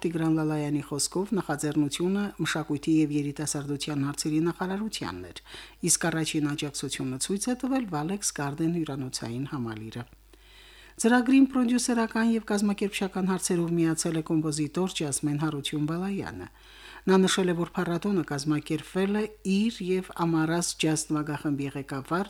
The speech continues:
դաշնակահար, պրոդյուսեր, կոմպոզիտոր Արտյոմ Լալայանի ջանքերով, ապա ավելացրեց, որ ելույթի համար հրավիրվել է չորս խումբ, որոնցից յուրաքանչյուրը նվագելու է իր ոճով և ներկայացնելու ինչպես հայ, այնպես էլ օտարերկրյա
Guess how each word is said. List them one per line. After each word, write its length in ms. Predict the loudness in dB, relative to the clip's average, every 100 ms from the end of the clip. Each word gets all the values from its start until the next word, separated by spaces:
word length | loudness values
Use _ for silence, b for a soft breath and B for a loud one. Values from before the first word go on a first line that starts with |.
| -6
դաշնակահար, 720 | -8 -6 -8 -8 -6 -6 -6 -8
պրոդյուսեր, 600 | -10 -8 -8 -6 -6 -8
կոմպոզիտոր 720 | -10 -10 -10 -10 -8 -4 -4 -6 B B B -4
Արտյոմ 320 | 0 0 2
Լալայանի 460 | 0 -4 -8 -6 -6 -4
ջանքերով, 540 | -6 -6 -6 -8 -8 -12 B B B -4
ապա 200 | -2 0 0
ավելացրեց, 540 | 0 -2 -2 -2 -2 -4
որ 120 | -6 -4
ելույթի 400 | -4 -6 -4 -4
համար 300 | -2 -2 -4
հրավիրվել 480 | -6 -4 -6 -4 -6
է 80 | -4
չորս 380 | -4 -4 -6 -6
խումբ, 320 | -2 2 2 0 B B -2
որոնցից 440 | 2 2 0 -2
յուրաքանչյուրը 580 | -2 -2 -2 -2 -2 -2
նվագելու 540 | -2 -4 -4 -4 -2 -2
է 60 | -2 -4
իր 120 | -4 -4
ոճով 480 | -6 -2 0 0 -2 B B -2 2
և 140 | 4
ներկայացնելու 800 | 2 0 -4 -4 -4 -4 -2 -2
ինչպես 380 | -2 -4 -6 -8 -4
հայ, 160 | -2 -2 -4 -6
այնպես 340 | -4 -4 -2 -2
էլ 120 | -4 B B -8 -4
օտարերկրյա 540 | -4 -4 -6 -4 -2